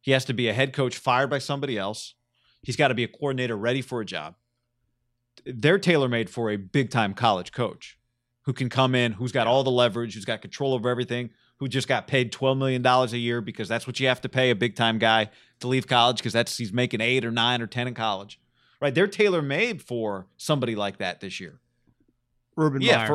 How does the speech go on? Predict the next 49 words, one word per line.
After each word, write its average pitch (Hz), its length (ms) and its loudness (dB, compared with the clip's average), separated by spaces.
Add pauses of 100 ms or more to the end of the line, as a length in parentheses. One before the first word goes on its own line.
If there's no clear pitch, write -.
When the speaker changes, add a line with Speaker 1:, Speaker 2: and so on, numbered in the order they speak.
(100)
Speaker 1:
Ur-, 196 60 8
Speaker 2:
could 214 100 4
be - 60 0
in - 20 2
his 120 80 2
Speaker 1:
exactly, 175 220 2
Speaker 2:
ass. 107 200 -4
Speaker 1:
for 156 220 8
Urban 113 220 0
or 110 100 -8
for 127 140 -6
Lincoln 139 380 2
Riley 120 500 4
or 113 180 -8
for 117 160 -10
just - 360 -6 (160)
somebody 135 640 2
who, 110 280 -6 (1300)
and 113 100 -2
I 127 100 2
just 135 180 -2
don't 131 140 0
know 123 120 0
if 107 80 -6
that's, - 500 -4 (360)
I 113 80 -8
don't 131 100 -4
know. 170 100 2
I, 101 220 -2 (140)
that 156 280 4
to 143 60 -2
me 147 160 0
makes 120 220 -2
the 104 60 -8
most 98 200 -10
sense 127 200 -2
for - 100 -16
them 85 180 -16
'cause 113 180 -6
you 127 80 -4
gotta 135 340 2
have 110 220 -2
a 107 40 -8
guy 95 200 -6
with 92 140 -12
a 92 40 -16
ton 95 220 -8
of 92 80 -14
clout 95 420 -2